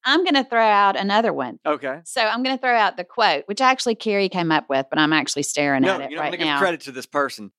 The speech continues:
Speaker 1: Dwight Eisenhower,
Speaker 2: Well,
Speaker 1: the
Speaker 2: but I'm gonna give
Speaker 1: president?
Speaker 2: credit to the person that I heard it from, because I
Speaker 1: Oh.
Speaker 2: feel like that's fair.
Speaker 1: Oh, you heard it on a podcast, obviously.
Speaker 2: No, I did
Speaker 1: You
Speaker 2: not.
Speaker 1: read
Speaker 2: I
Speaker 1: it.
Speaker 2: was at the Downtown Rotary.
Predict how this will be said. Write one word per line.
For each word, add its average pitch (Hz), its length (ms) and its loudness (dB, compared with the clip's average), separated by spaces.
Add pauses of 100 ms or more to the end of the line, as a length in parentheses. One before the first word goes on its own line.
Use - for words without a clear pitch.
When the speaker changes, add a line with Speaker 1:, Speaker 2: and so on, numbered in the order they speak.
Speaker 1:
Dwight 233 300 4
Eisenhower, 277 600 0
Speaker 2:
Well, 277 320 -2
Speaker 1:
the 226 60 2
Speaker 2:
but 226 40 6
I'm 262 60 2
gonna 277 120 -2
give - 100 -10
Speaker 1:
president? 226 380 0
Speaker 2:
credit 220 140 -12
to - 80 -20
the 143 80 -20
person 156 360 -8
that 120 80 -10
I 117 60 -8
heard 175 300 -8
it 156 100 -10
from, 113 240 -8
because 117 220 4
I 605 160 4
Speaker 1:
Oh. - 20 2
Speaker 2:
feel 190 100 0
like 143 140 -2
that's 135 180 -6
fair. - 340 -8 (180)
Speaker 1:
Oh, - 320 4
you 233 160 2
heard 262 120 4
it 233 80 4
on 202 140 4
a 185 40 2
podcast, 196 560 0
obviously. 143 500 2
Speaker 2:
No, 208 220 2
I 226 100 -4
did 123 180 -6
Speaker 1:
You 220 120 0
Speaker 2:
not. 208 140 2
Speaker 1:
read 208 220 2
Speaker 2:
I 214 100 2
Speaker 1:
it. 196 60 -2
Speaker 2:
was 175 240 -6
at 135 380 -4
the 117 400 -4 (260)
Downtown 147 680 -2
Rotary. 165 640 -4